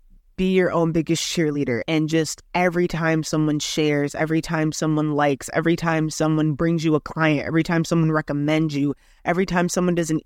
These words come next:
email introduction, every time someone gives you one of their clients and you weren't expecting it, whatever it is, I just really wanna encourage you to just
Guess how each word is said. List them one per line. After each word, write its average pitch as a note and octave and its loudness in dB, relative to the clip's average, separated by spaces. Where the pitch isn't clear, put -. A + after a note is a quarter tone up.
email E3+ 2
introduction, C#3+ -2
every F3 0
time E3 0
someone F#3 2
gives E3+ 2
you F#3 0
one E3+ 2
of D3 -2
their E3+ 4
clients E3 0
and D#3+ 2
you D#3+ 0
weren't E3 -2
expecting D3 -2
it, - -2
whatever D#3 0
it - 0
is, C3+ -2
I D#3 2
just E3+ -4
really F3 4
wanna E3 2
encourage D3+ 0
you D3+ 0
to F3+ 4
just D#3 2